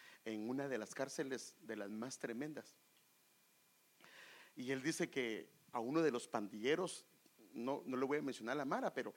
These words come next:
de los, el número uno de los pandilleros, vino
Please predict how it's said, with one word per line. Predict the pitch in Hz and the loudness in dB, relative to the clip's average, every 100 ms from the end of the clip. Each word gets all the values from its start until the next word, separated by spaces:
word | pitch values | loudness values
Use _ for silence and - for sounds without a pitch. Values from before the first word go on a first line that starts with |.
| - - | -12 -14
de | 113 131 | -4 -2
los, | 110 - | -2 -4
el | 147 117 131 | 0 2 4
número | 156 208 175 | 6 6 4
uno | 196 190 - - | 4 2 -6 -10
de | - | -6
los | 113 | -4
pandilleros, | - 104 117 147 277 - - _ _ - - - - - - | -4 -4 -2 -4 -4 -12 -20 _ _ -20 -20 -20 -20 -20 -20
vino | - 143 190 262 | 0 4 4 2